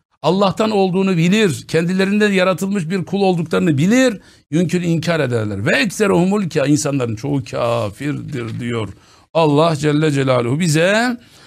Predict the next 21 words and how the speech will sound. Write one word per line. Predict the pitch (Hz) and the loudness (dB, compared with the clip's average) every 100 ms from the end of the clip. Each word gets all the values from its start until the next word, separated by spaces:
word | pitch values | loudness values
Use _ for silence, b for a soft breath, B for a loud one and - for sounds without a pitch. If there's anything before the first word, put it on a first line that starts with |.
| B - | B -4
bu | 202 | 0
şekilde | 165 165 147 143 131 127 143 170 190 180 | 2 0 0 0 0 0 0 2 0 0
misaller | 156 151 - 127 123 156 180 151 | 0 0 0 -2 0 0 0 0
veriyor. | 131 131 131 123 123 123 123 127 127 131 131 131 - - _ _ _ _ _ _ _ _ _ _ _ - | 0 0 -2 -2 -2 -2 -2 -6 -6 -6 -6 -10 -16 -20 _ _ _ _ _ _ _ _ _ _ _ -6
Seksen | 156 170 208 202 185 | -2 0 2 0 0
dördüncü | 180 160 165 160 | 0 2 0 0
ayette | - 156 139 120 175 190 - | 0 0 0 -2 0 0 -2
kaldık. | - 175 190 190 147 123 - B B | -2 0 2 0 -2 -2 -6 B B
Buradan | 156 120 139 160 | -2 0 2 2
inşallah | 147 110 123 135 147 | 0 0 -4 -4 -4
devam | 135 131 127 | 0 0 0
edeceğiz. | 107 127 160 | -2 0 2
Amin. | 151 135 127 | 2 4 2
Sübhane | 113 160 143 143 135 | 2 2 4 4 4
Rabbiyel | 123 127 | 2 2
Aliyyil | 123 120 120 | 2 0 0
Alel | 117 113 110 | 0 0 -2
Vehhab. | 101 135 | -2 -2
Elhamdülillahillezî | 120 139 131 120 117 113 127 165 185 | -2 -4 -2 -2 -2 -4 0 0 2
hedâna | 175 175 170 170 | 2 2 2 2
lihaza. | 165 147 156 139 127 | 2 2 2 2 -2